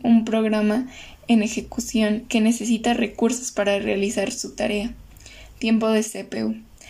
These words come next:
Memoria, archivos y dispositivos de E S. El sistema operativo es el responsable de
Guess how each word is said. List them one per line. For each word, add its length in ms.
Memoria, 720
archivos 720
y 160
dispositivos 840
de 260
E 280
S. 300
El 160
sistema 380
operativo 720
es 160
el 100
responsable 720
de 320